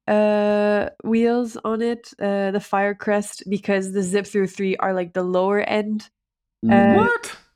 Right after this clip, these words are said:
Speaker 2: I don't think they are.
Speaker 1: Yeah. Then you have
Speaker 3: No.
Speaker 1: the Zip, uh, four, uh, oh four, and then you have the Zip, uh, four forties, which are higher end and lighter. I,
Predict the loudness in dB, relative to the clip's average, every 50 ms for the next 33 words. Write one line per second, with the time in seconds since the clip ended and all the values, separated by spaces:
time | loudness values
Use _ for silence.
0 | _ _ -8 -4 -2 0 0 0 -2 -4 -4 -2 0 0 0 0 0 0 -2 -4
1 | -6 -8 -12 _ -4 -2 0 0 0 2 2 2 2 2 2 2 2 2 2 2
2 | 2 2 2 0 -2 -2 -2 -2 -2 0 0 -2 -2 -2 -4 -10 _ _ _ -8
3 | -4 -2 -2 0 0 -2 -4 -6 -14 -20 -8 -4 -2 -2 0 0 -2 -2 -2 -2
4 | -2 -4 -4 -4 -4 -6 -6 -10 _ _ -8 -6 -4 -4 -2 -4 -4 -4 -4 -6
5 | -6 -4 -4 -4 -4 -4 -8 -8 -6 -4 -4 -4 -4 -4 -2 -4 -2 -2 -2 -4
6 | -2 0 0 0 0 -2 -6 _ _ _ _ _ _ _ -20 -16 _ -10 -6 -2
7 | -2 -2 -2 -2 -6 -10 _ _ _ _ _ _ _ _ _ _ -2 0 0 0
8 | 0 -2 -2 -4 -2 -2 -2 -4 -8 -16 -8 -4 -2 0 0 2 2 2 2 2
9 | 2 0 -2 -6 -10 -18 -20 _ -16 -16 -16 _ _ 0 0 0 0 -2 0 0
10 | 0 0 0 -2 -2 -2 -2 -2 0 -2 -2 -4 -4 -4 -4 -4 -4 -6 -8 -10
11 | -12 -12 -6 -4 -4 -2 -2 -2 0 0 2 2 2 0 0 -2 -4 -6 -4 -2
12 | -2 -2 -2 -4